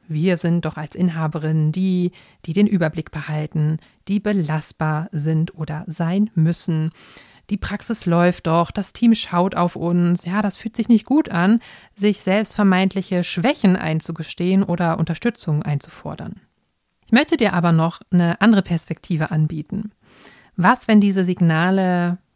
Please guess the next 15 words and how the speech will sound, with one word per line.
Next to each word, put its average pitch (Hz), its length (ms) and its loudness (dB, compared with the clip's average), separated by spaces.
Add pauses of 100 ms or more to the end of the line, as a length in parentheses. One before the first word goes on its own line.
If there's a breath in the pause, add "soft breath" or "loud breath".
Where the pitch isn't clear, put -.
(160)
gar 170 220 2
keine 165 260 0
Zeichen 175 300 -2
von 160 160 -4
Schwäche 226 320 -4
sind, 196 400 -2 (200)
sondern 202 600 2 (160)
ganz 220 320 2
sachlich 175 580 -2 (160)
Informationen? 160 960 -2 (800 soft breath)
Und 185 240 4
diese 285 260 2
Informationen 214 680 2
zu - 140 -6
kennen 180 600 2